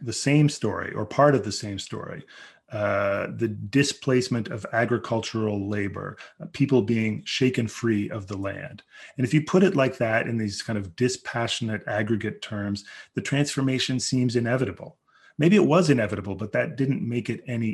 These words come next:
easier to live through it. This is my meta point for this lecture. When you look at history, you need to be able to zoom in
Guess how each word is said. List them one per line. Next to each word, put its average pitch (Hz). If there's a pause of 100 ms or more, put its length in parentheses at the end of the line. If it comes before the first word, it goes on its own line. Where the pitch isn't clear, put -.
easier 107
to 101
live 101
through 120
it. - (340)
This 165
is 135
my 131
meta 127
point 107
for 110
this -
lecture. 98
When 117
you 120
look 170
at 170
history, 127
you 117
need 147
to 165
be 139
able 127
to 110
zoom 143
in 156